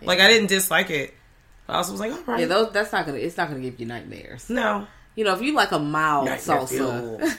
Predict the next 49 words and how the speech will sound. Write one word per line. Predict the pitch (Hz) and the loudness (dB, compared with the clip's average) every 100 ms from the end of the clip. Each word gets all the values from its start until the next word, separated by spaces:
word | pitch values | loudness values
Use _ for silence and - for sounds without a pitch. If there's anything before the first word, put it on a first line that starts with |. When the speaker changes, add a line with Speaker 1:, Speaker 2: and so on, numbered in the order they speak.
| - | -8
Speaker 2:
<laughs> | - - | -14 -2
yeah, | 180 151 | 2 2
if | 190 | 2
you | 285 | 4
like | 220 | 4
a | 175 | 4
mild | 147 165 151 | 4 4 4
salsa, | 143 143 131 127 104 - | 2 -2 -2 -4 -10 -12
salsa, | - 180 147 143 123 135 | 0 2 2 -2 -6 -6
you | 165 | -6
can, | 131 | -4
uh, | 131 120 | -2 -2
watch | 117 92 | -4 -4
Speaker 1:
Yeah. | 160 | -6
Speaker 2:
Constantine | 123 92 113 127 71 60 - | -8 -8 -12 -12 -14 -16 -6
with | 156 | 2
Speaker 1:
Yeah. | 190 | 2
Speaker 2:
no | - | 2
problem. | 151 95 87 104 - - | -2 -4 -6 -16 -14 -4
Speaker 1:
It's | 240 - | -2 2
definitely | 220 254 247 202 | 2 2 -2 -4
good | 190 180 | 0 0
if, | 175 - | -2 -4
you | 90 | -4
know, | 90 | -2
you | 160 165 | -2 -2
trying | 175 160 151 | -4 -2 -2
to | |
put | - 165 | -4 -4
in | 156 | -4
some | 151 156 | -6 -6
Senegalese | - 156 151 151 147 139 | -4 -4 -6 -4 -4 -6
twist | - 151 151 | -4 -4 -4
or | 147 | -6
something. | 139 135 - 135 135 - - - - | -6 -6 -6 -8 -8 -12 -20 -20 -10
And | 143 151 | -2 0
you, | 151 165 | 0 2
no, | 185 175 156 151 160 | 6 8 8 8 8
I'm | 160 160 - | 10 8 10
not | 165 165 190 196 | 10 10 10 10
Speaker 2:
Uh. | 233 247 226 | 12 12 12
Speaker 1:
joking. | 233 226 220 226 240 233 220 214 | 10 10 12 12 12 12 10 4
<laughs> | |
You | 208 | 2
trying | 240 196 | 6 6
to | 185 | 8
braid | 175 175 | 4 4
your | 240 | 0
hair, | 233 180 175 185 | 0 0 0 -4